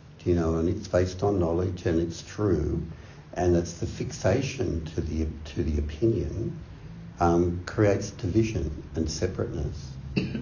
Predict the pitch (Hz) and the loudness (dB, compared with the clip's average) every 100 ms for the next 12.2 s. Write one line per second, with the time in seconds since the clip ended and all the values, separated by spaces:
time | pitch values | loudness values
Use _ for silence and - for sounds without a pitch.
0 | - - - - 95 107 117 117 101 - | -4 -4 -8 0 6 10 10 10 6 4
1 | 113 117 117 104 92 85 82 80 - - | 4 4 6 6 6 6 4 0 -8 0
2 | 90 85 78 85 90 101 101 104 82 80 | 2 2 4 6 6 4 2 0 0 -2
3 | - - - - - - - - - - | -10 -18 -20 -20 -18 -18 -16 -6 -2 0
4 | - 78 78 - 87 78 76 87 82 80 | 0 2 0 -2 0 0 0 4 4 4
5 | 78 76 76 - - 92 82 80 80 - | 0 0 -2 -4 2 4 4 2 -4 -12
6 | - - - - - - - - - - | -16 -14 -12 -12 -14 -16 -12 -6 -4 2
7 | 90 - 78 76 78 95 95 71 - - | 2 4 4 4 4 4 4 0 -4 -6
8 | - 85 76 73 76 76 73 - 90 78 | -2 2 2 2 2 0 -2 -4 -2 0
9 | 76 73 - 73 73 - - - - 101 | 0 0 0 0 0 -2 -8 -12 -2 0
10 | - 82 78 73 - - 78 76 73 76 | 2 0 -2 -4 -4 -2 2 2 2 2
11 | 76 73 76 80 80 80 - 78 76 82 | 2 4 4 2 0 -2 -4 -2 0 2
12 | 85 | 0